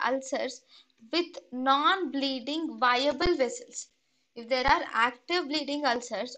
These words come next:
or the ulcers with non-bleeding but they are viable bleeding vessels, in such cases we should do an endoscopic therapy is recommended in the patient.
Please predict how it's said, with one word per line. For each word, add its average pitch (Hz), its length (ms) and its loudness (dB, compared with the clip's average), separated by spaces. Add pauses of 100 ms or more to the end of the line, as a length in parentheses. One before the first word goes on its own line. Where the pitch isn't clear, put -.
or 269 180 4
the 277 280 2
ulcers 285 560 2
with 311 240 -8
non-bleeding 262 880 0
but 254 180 0
they 262 80 0
are 277 180 4
viable 262 640 2
bleeding 277 400 -4
vessels, 233 460 -6 (400)
in 277 140 -4
such 311 340 -2
cases 254 480 -4
we 262 140 -4
should 269 300 -6
do 262 160 -2
an 285 180 -2
endoscopic 262 1400 -2
therapy 269 540 -6
is 262 140 -8
recommended 240 680 -4
in 254 200 -8
the 269 120 -2
patient. 285 540 -6